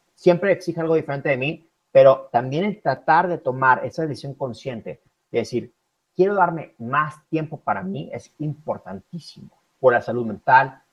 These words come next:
por poder cosechar ideas nuevas, por poder conectar este tipo de, de conexiones diferentes. Creo que lo que más disfruto últimamente es darme ese tiempo para mí, y es un tiempo para mí que se puede convertir en simplemente en explorar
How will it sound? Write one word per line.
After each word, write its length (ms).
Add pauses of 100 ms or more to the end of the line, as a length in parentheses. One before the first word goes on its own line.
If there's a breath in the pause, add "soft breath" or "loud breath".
por 220
poder 280
cosechar 500
ideas 180
nuevas, 280
por 200
poder 220
conectar 420
este 240
tipo 200
de, 240 (200)
de 100
conexiones 480
diferentes. 800 (360)
Creo 220
que 360 (180)
lo 160
que 100
más 240
disfruto 420
últimamente 840 (240)
es 300
darme 360
ese 120
tiempo 300
para 160
mí, 340 (300)
y 100
es 120
un 80
tiempo 260
para 180
mí 160
que 140
se 120
puede 300
convertir 400
en 120
simplemente 800
en 200 (320)
explorar 800